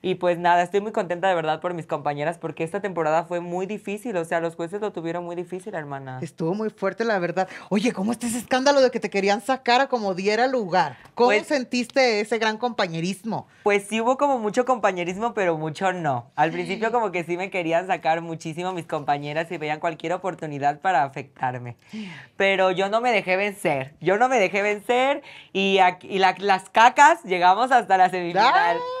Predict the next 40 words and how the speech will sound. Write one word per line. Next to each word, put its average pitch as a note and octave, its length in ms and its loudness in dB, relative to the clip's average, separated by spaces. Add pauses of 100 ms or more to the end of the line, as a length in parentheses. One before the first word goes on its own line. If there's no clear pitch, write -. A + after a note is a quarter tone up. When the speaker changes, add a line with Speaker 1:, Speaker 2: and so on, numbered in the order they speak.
(200)
Speaker 2:
tú D4+ 160 2
no D#4+ 180 4
te E4+ 100 0
lo E4+ 100 0
tomaste B3+ 340 -2
personal, G3 520 -2
amistad. C#3 340 -12
Speaker 1:
No, A#3 280 4
no A#3 80 -2
me A#3+ 100 -2
lo A#3+ 120 -2
tomé F#3+ 160 0
Speaker 2:
Para E3+ 180 0
Speaker 1:
personal, E3 200 -4 (120)
Speaker 2:
nada. C#3+ 160 -2
Speaker 1:
yo D#3+ 80 -10
estoy G#3+ 160 -6
muy F#3+ 140 -6
contenta. C3 460 -6 (220)
Speaker 2:
¿Y F#3+ 240 -2
qué A3+ 160 0
piensas A#3 540 -4
que G#3 80 -6
siente G#3 440 -2 (200)
toda A#3+ 180 4
la C4 120 6
gente B3 220 0
ahí B3+ 80 4
en B3+ 80 -6
casita C4+ 460 0
que C4 80 -2
te A#3+ 80 -10
estuvo A#3 280 -2
apoyando? A#3 840 0
¿Crees G#3+ 200 -6
que A#3+ 80 -10
estén A#3+ 180 -4
orgullosos G#3 500 -6
de G3 100 -2
ti? C#4 400 0